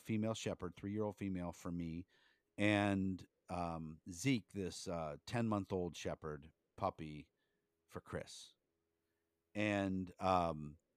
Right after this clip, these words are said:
Zeke went on to have probably one of the best careers I've ever heard of in canine, ever. Like,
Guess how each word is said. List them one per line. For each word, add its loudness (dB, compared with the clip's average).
Zeke 6
went 6
on 6
to 4
have 4
probably 4
one 0
of -2
the -2
best -4
careers -4
I've -6
ever -2
heard -4
of -6
in -12
canine, -16
ever. -8
Like, -8